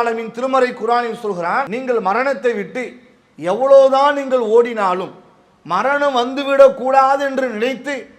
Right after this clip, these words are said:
எவ்வளவுதான் நம்மை நாமே தற்காத்து கொண்டாலும், இந்த மரணம் மனிதனுக்கென்று விதிக்கப்பட்ட அந்த நேரத்திலே வந்து சேரும்" என்று நமக்கு சொல்லப்படுகிறது. திருமறை குர்ஆனில் அல்லாஹ் சொல்கிறான், "ஐனமா தகூனு யுத்ரிகுல் மௌத்",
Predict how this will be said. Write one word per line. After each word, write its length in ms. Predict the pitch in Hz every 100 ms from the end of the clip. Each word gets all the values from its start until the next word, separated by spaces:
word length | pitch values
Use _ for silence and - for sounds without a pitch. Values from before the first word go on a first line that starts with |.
| _ _ -
எவ்வளவுதான் 680 | 196 240 285 277 277 294 269
நம்மை 380 | 233 254 285
நாமே 440 | 285 269 269 277 269
தற்காத்து 640 | 233 233 277 302 - 285
கொண்டாலும், 640 | 254 240 233 226 294 311 208 123 - - -
இந்த 380 | 160 226 240 208
மரணம் 600 | 185 185 226 240 262 311 254 - - _ 156
மனிதனுக்கென்று 1000 | 185 262 294 294 285 269 262 262 254 202
விதிக்கப்பட்ட 800 | 214 302 226 320 320 302 - 277
அந்த 240 | 254 247
நேரத்திலே 600 | 220 226 247 240 233 294 294 220 - - 151
வந்து 360 | 190 240 247
சேரும்" 480 | 247 233 302 311 311
என்று 180 | 269 277
நமக்கு 280 | 254 202 240
சொல்லப்படுகிறது. 720 | 214 208 - 185 165 160 - - _ _ -
திருமறை 380 | 240 269 247
குர்ஆனில் 460 | 240 214 254 262 247
அல்லாஹ் 260 | 233 226 220
சொல்கிறான், 500 | 214 180 175 240 269 208 - _ - 160
"ஐனமா 440 | 233 240 247 240 240 220
தகூனு 460 | 214 247 277 269
யுத்ரிகுல் 600 | 247 247 269 262 254 277 262
மௌத்", 340 | 277 285